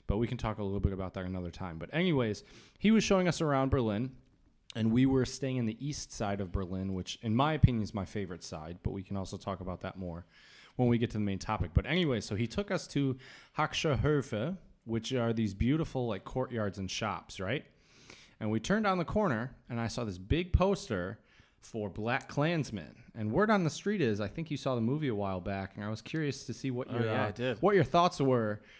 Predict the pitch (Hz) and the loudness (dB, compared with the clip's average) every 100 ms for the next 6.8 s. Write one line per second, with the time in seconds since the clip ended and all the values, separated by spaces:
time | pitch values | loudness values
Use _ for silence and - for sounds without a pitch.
0 | - - 208 202 180 147 139 143 127 127 | -8 2 2 4 2 4 4 2 2 0
1 | 123 143 123 117 110 - 104 95 87 - | 0 2 2 2 0 0 0 0 -6 -4
2 | 107 120 113 156 - 117 104 98 104 143 | 2 2 4 0 -2 -8 -6 -4 0 2
3 | 151 135 104 - 110 95 - 80 92 - | 4 2 -2 -4 -4 -4 -6 -14 -14 -20
4 | _ _ _ _ _ _ - _ _ _ | _ _ _ _ _ _ -20 _ _ _
5 | _ - 156 151 - 139 156 139 131 139 | _ -6 2 2 2 6 8 8 6 4
6 | 147 127 127 147 151 180 196 180 | 6 6 4 6 8 8 4 4